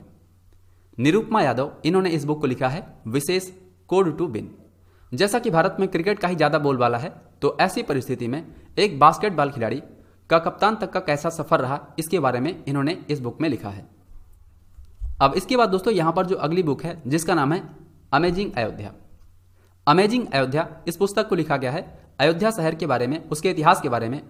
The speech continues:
उससे जुड़े प्रमुख तथ्यों के बारे में यह बुक लिखा है नीना राय ने। नीना राय, इनकी यह बुक है अमेजिंग अयोध्या। अब इसके बाद दोस्तों यहाँ पर अगली बुक है जिसका नाम है रॉ, A History of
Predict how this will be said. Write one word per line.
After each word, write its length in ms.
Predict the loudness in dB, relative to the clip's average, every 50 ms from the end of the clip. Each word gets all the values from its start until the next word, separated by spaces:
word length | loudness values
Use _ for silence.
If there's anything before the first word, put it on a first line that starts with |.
| -16 -8 -6
उससे 200 | -4 0 0 0
जुड़े 200 | 2 2 0 -2
प्रमुख 540 | -2 -6 -10 -10 -4 0 0 0 0 -2 -4
तथ्यों 260 | -6 -6 -4 -4 -4
के 100 | -2 -2
बारे 180 | -2 0 -2 -2
में 140 | -4 -6 -6 -10 -16 -20 -12 -4 0
यह 140 | 0 2
बुक 160 | 2 0 0 -2
लिखा 240 | -2 -2 -2 -2
है 160 | -4 -4 -6 -8 -12 -18 -20 -20 -16 _ 0
नीना 260 | 2 4 4 4 2
राय 180 | 0 -2 -4 -8
ने। 120 | -10 -12 -14 -18 -20 -20 -20 -20 -20 -20 -20 -20 -20 _ _ -20 -20 -20 -20 -20 -20 -20 -20 -20 -10 -4
नीना 240 | 0 0 0 0 0
राय, 300 | 0 0 0 -2 -2 -4 -4
इनकी 220 | -4 -2 0 -2
यह 60 | -2 0
बुक 220 | -2 -4 -4 -6
है 180 | -8 -8 -10 -12 -20 -14 -4 0
अमेजिंग 420 | 0 2 2 2 0 -2 -4 -6 -8 -12 -18 -20 -12 -6 -2
अयोध्या। 400 | -2 -2 -2 -4 -8 -12 -14 -16 -20 -20 -20 -20 -20 -20 _ _ _ -20 -16 -6 -4
अब 180 | -2 -2 0 -2
इसके 220 | -2 0 4 6
बाद 160 | 6 6 6
दोस्तों 240 | 4 2 2 2 2
यहाँ 180 | 2 4 2 2
पर 140 | 0 -2
अगली 300 | -2 0 0 2 2 2
बुक 200 | 0 0 -2 -2
है 140 | -4 -8 -8 -10 -10 -10 -6
जिसका 300 | -4 -4 -2 0 0 2
नाम 180 | 2 2 2 0
है 140 | -2 -4 -6 -10 -14 -20 -20 -14 _ -4
रॉ, 240 | 2 4 4 4 4 0 -4 -16 -16 -16 -16 -16 -18 -20 -20 -6 0
A 100 | 0 2
History 340 | 2 2 0 -2 -2 -2 0 2
of 140 | 2 0